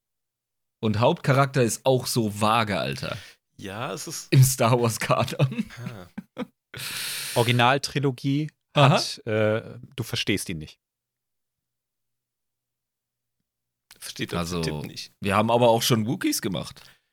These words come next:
Speaker 3: Mhm,
Speaker 2: Ja,
Speaker 3: mhm,
Speaker 2: siehst
Speaker 3: mhm.
Speaker 2: du.
Speaker 3: Aber ganz warm, ganz warm.
Speaker 1: Also machen wir ein Chewbacca-Spotlight?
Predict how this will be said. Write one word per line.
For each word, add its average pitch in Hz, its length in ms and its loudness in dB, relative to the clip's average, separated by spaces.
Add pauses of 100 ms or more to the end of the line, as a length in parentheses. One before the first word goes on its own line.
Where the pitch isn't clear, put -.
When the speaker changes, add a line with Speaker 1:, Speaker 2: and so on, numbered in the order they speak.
Speaker 3:
Mhm, 110 220 2
Speaker 2:
Ja, 127 300 0
Speaker 3:
mhm, 143 320 0
Speaker 2:
siehst 147 280 -2
Speaker 3:
mhm. - 40 -8
Speaker 2:
du. 113 40 -2
Speaker 3:
Aber 110 200 6
ganz 143 240 0
warm, 123 300 2
ganz 135 260 -2
warm. 117 180 0 (880)
Speaker 1:
Also 113 300 4
machen 120 240 4
wir 117 80 4
ein 113 40 0
Chewbacca-Spotlight? 190 840 -2